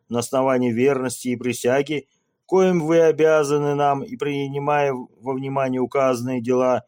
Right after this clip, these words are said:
и угрожающие опасности, лично присутствовать без всяких отговорок в нашем вышеуказанном парламенте с нами и прелатами церкви и пэрами королевства, чтобы обсуждать и давать ваши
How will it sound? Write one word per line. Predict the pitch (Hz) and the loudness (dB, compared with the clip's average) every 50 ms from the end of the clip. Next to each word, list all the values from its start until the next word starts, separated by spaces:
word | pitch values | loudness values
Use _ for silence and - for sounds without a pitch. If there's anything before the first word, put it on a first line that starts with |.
| _ _ _ | _ _ _
и | 123 131 | -4 -2
угрожающие | 135 131 123 135 139 131 123 120 120 117 113 110 - - 110 110 107 | -2 0 0 0 0 0 2 2 2 2 2 0 -2 -4 -2 -2 -2
опасности, | 107 - - 110 110 113 123 123 - 156 151 - - 156 151 - _ _ _ _ _ _ | -2 -2 -2 -2 0 0 0 -2 -4 -8 -10 -10 -10 -14 -14 -14 _ _ _ _ _ _
лично | 131 165 202 220 196 - - 208 196 | -4 -2 -2 -2 -2 -4 -4 -4 -4
присутствовать | - - 196 190 190 - - 202 185 156 131 - - 127 127 120 117 - _ _ _ _ | -2 -2 -2 -2 -2 -4 -4 -2 -2 -2 -4 -6 -2 0 0 0 0 -4 _ _ _ _
без | - 123 127 120 | -10 -8 -6 -2
всяких | - 135 117 - 110 - | 0 0 0 0 -2 -6
отговорок | - 123 117 107 127 127 127 131 127 123 120 - _ _ _ _ _ _ _ | -6 -6 -2 0 0 2 2 2 2 2 0 -2 _ _ _ _ _ _ _
в | 107 107 | -10 -6
нашем | 123 139 156 170 185 185 175 - 185 180 160 | -2 0 2 4 2 2 2 0 0 -2 0
вышеуказанном | 135 139 135 - 135 131 123 120 - 123 123 127 131 127 117 120 123 117 107 | -2 -4 -2 0 0 0 0 0 0 0 0 2 0 0 -2 -2 -4 -4 -2
парламенте | 123 120 117 120 120 120 123 127 135 147 156 156 - - 160 151 - _ _ _ _ | -2 0 0 2 2 2 2 0 0 -2 -4 -6 -4 -4 -4 -4 -6 _ _ _ _
с | _ - - - | _ -16 -8 -4
нами | 120 127 135 147 160 165 175 175 170 156 - _ _ | 0 2 2 2 2 2 2 0 0 -2 -6 _ _
и | - 175 190 202 190 | -8 -4 -2 -2 -4
прелатами | 190 - - 135 135 135 127 127 127 139 139 - 143 139 139 | -4 -6 -6 -2 0 0 2 2 2 2 0 -2 -4 -4 -4
церкви | 123 - - - 143 156 165 147 - 156 151 139 135 _ _ _ | -6 -6 -2 2 2 2 2 2 -2 -6 -6 -6 -8 _ _ _
и | - 127 127 | -6 -6 -6
пэрами | 123 - 131 139 143 135 135 135 131 131 | -2 0 2 2 4 2 2 0 0 0
королевства, | 123 123 131 123 131 127 123 120 110 104 - - 117 101 - _ _ _ _ _ | -2 -2 -2 0 2 2 2 2 2 0 -2 -4 -6 -6 -6 _ _ _ _ _
чтобы | _ - 135 127 123 135 123 | _ -6 -4 0 0 2 0
обсуждать | 117 - - - 123 113 110 104 135 147 156 160 156 | 0 -2 -4 -4 -4 -4 -2 0 2 2 2 2 0
и | 147 135 | -2 -2
давать | 113 113 113 117 120 117 113 | 0 0 2 2 0 0 0
ваши | 113 117 113 117 113 - 120 117 113 - | -2 -2 -2 -2 -2 -2 -4 -4 -6 -6